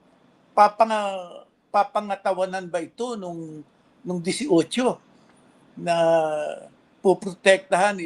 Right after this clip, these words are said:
itong, ah, nasasakdal na ito? Ah, kailangan protektahan na nila ngayon. Baka yun ang gusto nila. Naintindihan din nila na pagka nag-umpisa trial,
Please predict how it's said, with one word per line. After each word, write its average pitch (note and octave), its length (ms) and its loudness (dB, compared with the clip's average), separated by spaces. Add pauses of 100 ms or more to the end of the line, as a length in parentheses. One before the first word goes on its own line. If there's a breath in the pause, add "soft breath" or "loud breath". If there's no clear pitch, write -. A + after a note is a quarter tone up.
itong, E3 560 -12 (480)
ah, D#3 240 -2
nasasakdal D#3 640 0
na D3 80 -4
ito? F3 320 -4 (1600)
Ah, A#3 420 4 (160)
kailangan B3+ 480 -2
protektahan A3+ 560 -6
na A3+ 120 -8
nila G3+ 280 -4
ngayon. G3 320 -2 (880)
Baka G#3+ 240 -4
yun G3 160 -6
ang F#3+ 120 -6
gusto F#3+ 280 -8
nila. G3 400 4 (320)
Naintindihan B3 800 0
din B3+ 220 0
nila E3+ 320 4 (680)
na B3 160 -2
pagka C4+ 400 0
nag-umpisa B3 560 -4
trial, G3 720 0